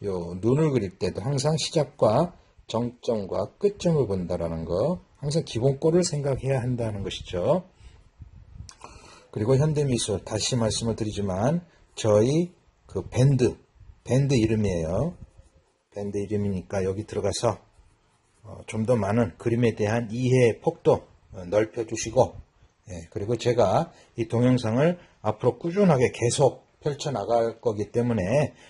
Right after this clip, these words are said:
좀 더, 어, 저희 동영상이 좀 많은 사람들에게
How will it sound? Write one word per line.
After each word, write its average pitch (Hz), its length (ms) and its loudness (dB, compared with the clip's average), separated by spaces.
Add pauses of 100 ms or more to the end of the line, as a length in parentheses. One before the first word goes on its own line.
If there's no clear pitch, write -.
(120)
좀 139 200 -2
더, 185 320 6 (320)
어, 110 120 -8
저희 123 220 4
동영상이 120 500 2
좀 110 200 -4
많은 113 300 4
사람들에게 120 800 0